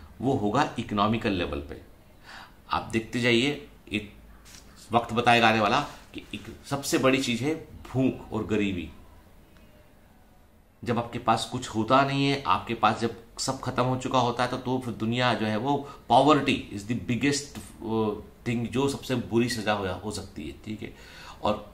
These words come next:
अमेरिका पूरा प्रबंध वही कर रहा है वो, कि वो उसको वैसे उलझा देगा, ठीक है, क्योंकि उसने देखा है war करके अमेरिका ने, इराक पे भी देखा, अफगान, कि there is no benefit of the war,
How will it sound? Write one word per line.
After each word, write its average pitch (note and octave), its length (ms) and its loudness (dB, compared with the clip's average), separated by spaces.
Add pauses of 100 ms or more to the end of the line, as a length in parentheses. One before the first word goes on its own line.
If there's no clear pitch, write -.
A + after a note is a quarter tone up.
(140)
अमेरिका A#2+ 400 2
पूरा F3 320 6
प्रबंध C3+ 300 2
वही B2 160 2
कर G#2+ 160 0
रहा G2 140 0
है F2+ 60 0
वो, E2 80 -4 (120)
कि G#2+ 60 -6
वो A#2+ 220 6
उसको C#3 440 0
वैसे A#2 280 4
उलझा G#2+ 300 4
देगा, F#2 260 0 (160)
ठीक A2+ 140 -6
है, B2 60 -4
क्योंकि - 480 -4
उसने E3+ 180 4
देखा D#3 280 4
है C3 100 10
war A#2 180 10
करके B2 260 2
अमेरिका G#2+ 320 4
ने, F#2+ 100 -2
इराक G#2+ 440 6
पे D3 60 4
भी C#3 120 4
देखा, B2+ 260 4
अफगान, A#2 280 6 (400)
कि C#3 240 0
there C#3+ 160 2
is B2 140 2
no D#3+ 100 8 (140)
benefit C#3+ 440 6
of C3 100 0
the A#2 100 6
war, G2 140 8